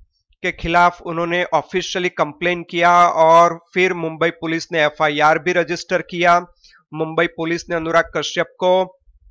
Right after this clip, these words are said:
समन करके बुलाया, उनसे पूछताछ की,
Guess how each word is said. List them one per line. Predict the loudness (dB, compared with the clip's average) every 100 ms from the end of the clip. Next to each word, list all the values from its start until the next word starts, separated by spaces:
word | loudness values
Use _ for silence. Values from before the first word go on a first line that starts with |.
| -20 _ _ _ _ _ _ _ _ _ -18
समन | -10 -6 -2 -2 -2
करके | -2 -2 -2 -8
बुलाया, | -4 0 4 4
उनसे | 2 0 -6
पूछताछ | -8 -10 -8 0 2 0
की, | -2 -2 -2